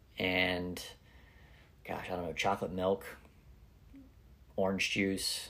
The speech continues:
right? Things that, uh, just have a ton of sugar content, sweet tea,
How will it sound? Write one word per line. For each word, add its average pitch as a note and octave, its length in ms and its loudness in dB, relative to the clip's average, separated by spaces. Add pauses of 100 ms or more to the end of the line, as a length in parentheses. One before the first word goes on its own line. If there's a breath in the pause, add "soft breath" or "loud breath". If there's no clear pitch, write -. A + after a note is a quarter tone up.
(500)
right? G2 160 6
Things A2+ 240 6
that, A2+ 140 10
uh, G2 240 8
just G#2 160 0
have G#2 140 2
a - 60 2
ton - 280 2
of G3+ 60 4
sugar G#2 180 6
content, - 480 -4
sweet G#2+ 300 0
tea, G2+ 260 0